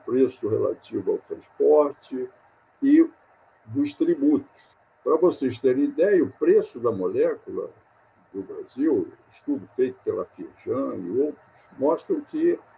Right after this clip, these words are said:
isso tá na faixa dos quarenta e poucos por cento, o preço da molécula. O resto é tributo, distribuição e transporte, mais de cinquenta por cento. O preço do gás natural hoje no Brasil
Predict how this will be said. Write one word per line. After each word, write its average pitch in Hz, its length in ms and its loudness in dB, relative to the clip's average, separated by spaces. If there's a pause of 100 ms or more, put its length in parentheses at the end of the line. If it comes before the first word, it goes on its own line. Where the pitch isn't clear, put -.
(420)
isso 143 320 -6
tá - 140 0
na 151 120 -2
faixa 143 380 -2
dos 143 220 -14
quarenta 156 580 0
e 151 40 0
poucos 147 400 -4 (100)
por 143 100 -12
cento, 151 440 -2
o 196 120 -18
preço 170 320 -2
da 180 80 -2
molécula. 139 680 2
O 143 80 0
resto - 720 0 (100)
é 117 240 4 (100)
tributo, 151 540 -2 (460)
distribuição 165 960 -6
e - 20 -10
transporte, - 880 -6
mais 175 580 2
de 175 100 -8
cinquenta 160 600 -4
por - 220 -14
cento. - 260 -12 (600)
O - 40 -20
preço - 420 2
do 98 120 -10
gás 98 200 -4
natural 120 440 -8
hoje 123 160 -4
no 135 80 -16
Brasil 139 420 -4